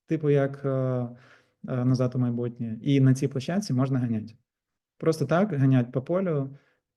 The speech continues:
не виходить. Зрозуміло, да? Тобто, е, людям потрібно, бізнес можна побудувати, технологічно складно зробити. Далі.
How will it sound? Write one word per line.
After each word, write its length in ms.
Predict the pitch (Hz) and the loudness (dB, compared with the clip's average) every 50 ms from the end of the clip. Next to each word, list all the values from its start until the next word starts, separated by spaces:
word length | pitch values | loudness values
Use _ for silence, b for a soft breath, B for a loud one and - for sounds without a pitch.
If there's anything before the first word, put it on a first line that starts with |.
| _ _ | _ _
не 200 | - - 143 143 | -8 -2 0 0
виходить. 480 | 143 131 135 139 120 110 117 113 - _ _ _ _ _ _ _ _ _ _ _ _ _ _ _ _ _ _ _ _ _ _ _ _ _ _ | 0 0 -2 -2 -4 -4 -6 -10 -12 _ _ _ _ _ _ _ _ _ _ _ _ _ _ _ _ _ _ _ _ _ _ _ _ _ _
Зрозуміло, 480 | - 135 123 131 127 135 131 123 117 117 | -8 -6 -4 -2 0 2 2 2 2 0
да? 180 | 123 135 156 | -2 -2 -2
Тобто, 500 | - - 143 143 - 160 156 151 143 147 B B B B B B B B _ _ _ _ _ _ _ _ _ _ _ - | -2 -2 -2 -2 0 2 2 2 0 -4 B B B B B B B B _ _ _ _ _ _ _ _ _ _ _ -4
е, 260 | 131 127 123 123 120 | 0 0 2 2 4
людям 280 | 131 165 147 147 135 | 4 4 4 4 2
потрібно, 760 | 127 - 135 147 185 226 220 208 190 185 180 185 196 185 - - - _ | 2 0 -2 -2 0 0 2 2 0 0 0 -4 -6 -8 -12 -16 -18 _
бізнес 400 | - 127 143 147 139 139 135 135 | -8 -6 -4 0 0 0 0 0
можна 240 | 139 135 135 131 131 | 0 0 0 0 -2
побудувати, 640 | 120 131 123 131 127 127 123 143 165 190 190 151 131 | -4 -4 -6 -6 -4 -4 -2 -2 -4 -4 -4 -6 -6
технологічно 600 | 135 - - 143 131 127 127 151 165 151 - 131 | -6 -6 -2 0 0 0 0 0 -2 -4 -4 -6
складно 360 | 123 - - 131 131 131 123 | -4 -4 -4 -2 -2 -2 -2
зробити. 480 | 117 123 117 113 113 113 110 - - - _ _ _ _ _ _ _ _ - | -4 -6 -8 -8 -8 -8 -10 -12 -18 -20 _ _ _ _ _ _ _ _ -6
Далі. 300 | 123 120 117 110 110 | -4 -2 -2 -4 -4